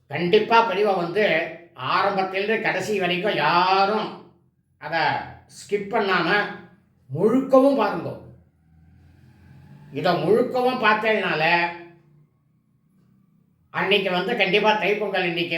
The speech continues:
மகர சங்கராந்தி அன்னைக்கு எல்லாரும் பிரமாதமா அதன் பிரகாரம் கடைபிடிச்சுட்டு நன்னா இருப்பேன், க்ஷமமா இருப்பேன்.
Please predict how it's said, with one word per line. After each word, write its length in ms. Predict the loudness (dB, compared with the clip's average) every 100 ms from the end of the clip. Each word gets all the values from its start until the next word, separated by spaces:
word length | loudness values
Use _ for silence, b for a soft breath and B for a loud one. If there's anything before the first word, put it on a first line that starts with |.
| -4
மகர 180 | -2 -2 -2
சங்கராந்தி 400 | -2 0 0 -2
அன்னைக்கு 320 | -4 -4 -4 -4 -4 -6 -6
எல்லாரும் 460 | -2 2 2 0 -4
பிரமாதமா 560 | -8 -6 -4 -2 -2 -2 -4 -8 -16 _ _ _ _
அதன் 240 | -8 -6 -4
பிரகாரம் 400 | -2 -2 -2 0
கடைபிடிச்சுட்டு 640 | 0 -2 -4 -6 -4 -2 -2
நன்னா 240 | -2 0 0 0
இருப்பேன், 340 | -2 -4 -4 -4
க்ஷமமா 400 | -2 -2 -2 -2
இருப்பேன். 340 | -2 -4 -6